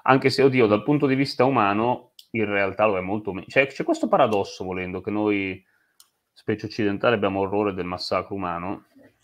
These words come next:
eppure queste guerre, che pure fanno un sacco di morti, eh, i nostri, persino i nostri nonni avrebbero detto: "Ma che è tutto qui?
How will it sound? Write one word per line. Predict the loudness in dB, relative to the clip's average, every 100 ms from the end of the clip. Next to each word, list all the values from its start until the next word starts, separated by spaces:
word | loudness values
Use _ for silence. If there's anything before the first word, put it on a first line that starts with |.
| _ _
eppure | -14 -4 -2 0
queste | -2 -4 -2
guerre, | 2 2 2 -6
che | -8
pure | -2 2 2
fanno | 0 -4
un | -4
sacco | -2 -2 -2 -8
di | -8
morti, | -2 0 0 -2 -12 -12 -12 _ _ _ _ _ _ _ _ _ -6
eh, | -2 -2 -2 -4 -6
i | -4
nostri, | -2 -4 -4 -6 -4 -4 -4 -4 -6 -12 -16 _ -6
persino | -2 2 2
i |
nostri | 2 0 -2
nonni | 0 0 0
avrebbero | -2 -4 -4
detto: | -4 -6
"Ma | -10
che | -12
è |
tutto | -14 -18
qui? | -14 -14